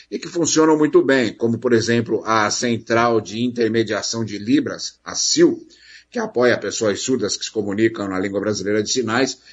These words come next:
nos serviços públicos, nos postos de saúde, nas delegacias e outros órgãos.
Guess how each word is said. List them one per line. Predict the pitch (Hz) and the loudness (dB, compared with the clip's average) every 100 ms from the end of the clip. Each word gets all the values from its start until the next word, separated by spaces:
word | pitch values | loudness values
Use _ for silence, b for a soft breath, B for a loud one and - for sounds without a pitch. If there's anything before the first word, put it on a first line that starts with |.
| b | b
nos | - | -2
serviços | 190 147 143 185 | 2 2 0 -2
públicos, | 135 160 123 113 104 | 4 4 6 2 0
nos | 101 101 | -8 -10
postos | - 101 101 87 | -8 -8 -8 -12
de | 95 | -6
saúde, | 117 95 117 143 135 104 95 | -4 -2 2 6 6 4 0
nas | 98 92 | -6 -8
delegacias | 92 90 87 - - 107 117 101 92 | -6 -4 -4 -6 -4 2 2 2 -2
e | 90 92 | -6 -6
outros | 98 98 117 117 | -4 -4 -4 -6
órgãos. | 175 151 _ - | -8 -18 _ -20